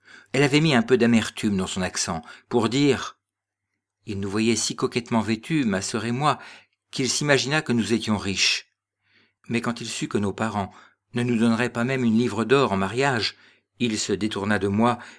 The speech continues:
pour en épouser une autre. Son état d'exaltation augmenta avec l'idée que je pourrais devenir un jour la femme de Clément. À l'atelier,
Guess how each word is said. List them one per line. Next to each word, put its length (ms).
pour 200
en 80
épouser 340
une 220
autre. 420
Son 220
état 200
d'exaltation 800
augmenta 600
avec 320
l'idée 240
que 100
je 100
pourrais 320
devenir 440
un 100
jour 380
la 100
femme 240
de 100
Clément. 380
À 80
l'atelier, 580